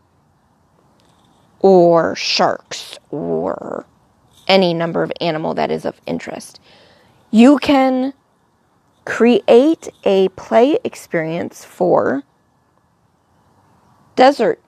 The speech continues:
animals and how do desert animals survive? How do they live in a hot, dry environment?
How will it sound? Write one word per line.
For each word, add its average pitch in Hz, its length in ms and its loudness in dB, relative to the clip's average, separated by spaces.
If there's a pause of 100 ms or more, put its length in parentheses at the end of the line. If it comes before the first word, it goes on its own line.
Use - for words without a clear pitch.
(240)
animals - 720 -12 (420)
and 196 420 0 (240)
how 190 340 0
do 240 160 -6
desert 196 480 -4
animals 180 580 -12 (440)
survive? 285 680 -4 (960)
How 226 260 -2
do 302 140 -2
they 294 220 -2
live 214 840 -2 (1200)
in 208 160 4
a 185 140 4
hot, - 640 -4 (540)
dry 165 540 -6 (520)
environment? - 920 -4